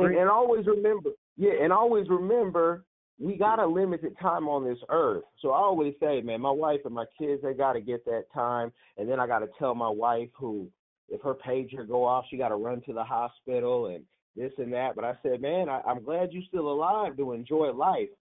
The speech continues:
Speaker 2: And that's why we, we, we have to vacation, and, and I'll,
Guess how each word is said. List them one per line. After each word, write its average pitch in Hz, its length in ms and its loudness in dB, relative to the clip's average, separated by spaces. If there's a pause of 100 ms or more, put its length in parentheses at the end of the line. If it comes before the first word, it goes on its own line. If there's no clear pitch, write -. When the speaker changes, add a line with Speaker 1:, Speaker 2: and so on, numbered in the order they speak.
(280)
Speaker 2:
And 107 100 -6
that's 156 220 0
why 131 180 6
we, 135 460 0
we, 135 280 -2
we 135 540 -4
have 127 360 -2
to 113 160 -2 (320)
vacation, 135 720 -2
and, 95 160 -8 (340)
and 107 140 -6
I'll, 147 180 2